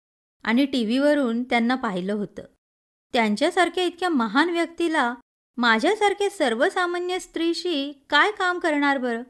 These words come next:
आमच्यामध्ये कोणत्याच बाबतीत सारखेपणा नव्हता, काहीच कॉमन विषयही नव्हता.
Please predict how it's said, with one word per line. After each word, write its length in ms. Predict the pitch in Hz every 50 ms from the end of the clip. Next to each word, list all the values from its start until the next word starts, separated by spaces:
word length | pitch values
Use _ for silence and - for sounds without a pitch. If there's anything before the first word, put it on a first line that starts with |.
| _ _ _ _ _ _ _ _ _ _ -
आमच्यामध्ये 840 | 214 226 220 226 220 302 320 320 302 294 240 311 330 302 269 269
कोणत्याच 560 | 269 269 294 254 240 214 202 - 269 294 349
बाबतीत 320 | 311 294 226 - - 262 247
सारखेपणा 640 | 262 - 247 190 170 - 254 254 247 233 233 233
नव्हता, 320 | 233 226 160 123 - - - _ _ _ _ _ _ _ _ _ _ _ -
काहीच 360 | 269 277 294 302 370 349 -
कॉमन 380 | - - 320 320 311 330 349 349
विषयही 560 | 302 269 277 262 339 349 349 349 320 285 247
नव्हता. 480 | 202 185 175 170 - - - - 180